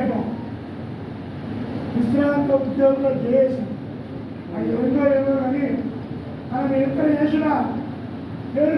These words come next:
జేఏసీకి వేస్తున్నాం. ఎంత చేసినా పేరు ప్రతిష్టలు జేఏసీ. అది చేసేది ఏం లేదు. మరి దాని గురించి తీవ్రంగా ఆలోచించాల్సిన అవసరం ఉన్నది.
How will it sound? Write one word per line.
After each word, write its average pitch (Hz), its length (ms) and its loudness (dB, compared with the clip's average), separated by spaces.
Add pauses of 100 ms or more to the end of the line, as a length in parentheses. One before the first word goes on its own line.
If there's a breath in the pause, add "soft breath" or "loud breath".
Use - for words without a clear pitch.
జేఏసీకి 302 480 4
వేస్తున్నాం. 233 400 -2 (1900)
ఎంత 294 160 4 (140)
చేసినా 294 360 2 (760)
పేరు 302 220 4 (100)
ప్రతిష్టలు 302 580 0
జేఏసీ. 320 400 4 (760)
అది 294 200 0
చేసేది 302 400 4
ఏం 302 160 4
లేదు. 285 220 4 (2250)
మరి 220 200 2 (320)
దాని 269 280 2
గురించి 269 300 0 (120)
తీవ్రంగా 294 600 4 (720)
ఆలోచించాల్సిన 277 840 2
అవసరం 262 360 0
ఉన్నది. 233 260 -2